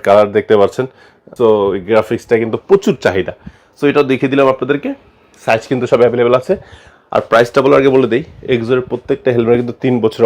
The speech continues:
অফিসিয়াল ওয়ারেন্টি, সাথে ওয়ারেন্টি কার্ড পেয়ে যাচ্ছেন। তো এই যে শাড়ির যে হেলমেটগুলো এতক্ষণ দেখাইলাম, এগুলো প্রত্যেকটার প্রাইস কিন্তু সাড়ে পাঁচ হাজার টাকা। অফার কি? অফার আছে, বছর শেষে পেয়ে যাচ্ছেন মাত্র পাঁচশো টাকা ডিসকাউন্টে পাঁচ হাজার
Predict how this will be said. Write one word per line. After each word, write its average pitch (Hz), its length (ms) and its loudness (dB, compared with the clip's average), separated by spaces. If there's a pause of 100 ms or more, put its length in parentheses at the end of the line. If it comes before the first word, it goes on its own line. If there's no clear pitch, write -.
অফিসিয়াল 101 360 0
ওয়ারেন্টি, 92 420 -2
সাথে 107 160 -2
ওয়ারেন্টি 104 320 -2 (180)
কার্ড 117 180 2 (120)
পেয়ে 92 200 4
যাচ্ছেন। 85 300 -4 (260)
তো 156 200 6 (260)
এই 233 120 2
যে 226 140 0
শাড়ির 170 300 2
যে 175 120 4
হেলমেটগুলো 156 420 0
এতক্ষণ 147 320 -2
দেখাইলাম, 120 380 0
এগুলো 123 240 0
প্রত্যেকটার 120 540 0
প্রাইস 107 280 0
কিন্তু 110 160 -8 (100)
সাড়ে 104 280 4
পাঁচ 98 160 2
হাজার 95 240 0
টাকা। 78 180 -6 (340)
অফার 117 200 2 (100)
কি? - 120 -14 (560)
অফার 101 260 -2
আছে, 151 120 0 (560)
বছর 135 300 6
শেষে 190 240 0 (280)
পেয়ে 139 180 4
যাচ্ছেন 151 260 -2 (200)
মাত্র 110 200 -2 (160)
পাঁচশো 117 240 -4
টাকা 135 180 0
ডিসকাউন্টে 135 340 0 (580)
পাঁচ 117 160 0
হাজার 90 160 0